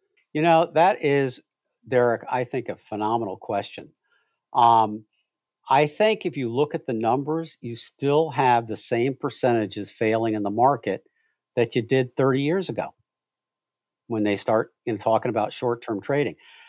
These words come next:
I mean, think about it. We have all the computer power that we need sitting on our desk.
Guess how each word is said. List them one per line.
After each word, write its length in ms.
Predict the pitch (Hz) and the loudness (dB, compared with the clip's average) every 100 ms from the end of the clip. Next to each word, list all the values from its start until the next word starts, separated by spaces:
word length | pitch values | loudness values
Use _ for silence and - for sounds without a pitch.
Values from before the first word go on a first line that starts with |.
| - | -2
I 20 | |
mean, 160 | 139 - | -2 0
think 160 | 254 | 0
about 320 | 247 135 90 87 | 2 2 0 -2
it. 60 | - | -6
We 120 | 127 | 0
have 220 | 127 127 | 2 2
all 260 | - 147 190 | 2 4 4
the 80 | 214 | 0
computer 520 | 156 147 160 151 147 | -4 -4 -2 0 0
power 560 | - 123 117 110 107 104 _ _ _ | 0 2 4 2 0 -6 _ _ _
that 160 | 120 127 | -6 -4
we 160 | 120 | -4
need 380 | 113 104 95 - _ | -2 -2 -4 -8 _
sitting 320 | - 143 131 | -6 -2 0
on 80 | 110 | -2
our 100 | 95 | -2
desk. 420 | 87 87 107 - | -4 -6 -6 -10